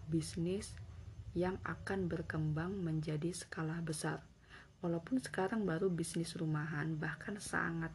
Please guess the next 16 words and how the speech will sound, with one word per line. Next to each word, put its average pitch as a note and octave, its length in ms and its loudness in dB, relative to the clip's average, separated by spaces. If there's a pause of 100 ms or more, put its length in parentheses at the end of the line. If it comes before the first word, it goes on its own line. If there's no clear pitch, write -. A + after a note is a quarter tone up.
kecil, D#3 540 0 (480)
tapi D#3+ 500 0 (400)
ketika - 380 -2
kamu G3 420 2 (140)
lakukan E3+ 400 0
pembukuan D#3+ 800 2 (720)
dengan F#3 320 6
menggunakan E3 640 2 (100)
aplikasi, E3 840 0 (640)
kamu F3 320 2
bisa F3+ 260 0
sangat E3 380 0
terbantu D#3 640 0 (1040)
untuk D#3 320 2
berkembang D#3+ 640 4 (720)
lebih F3+ 400 4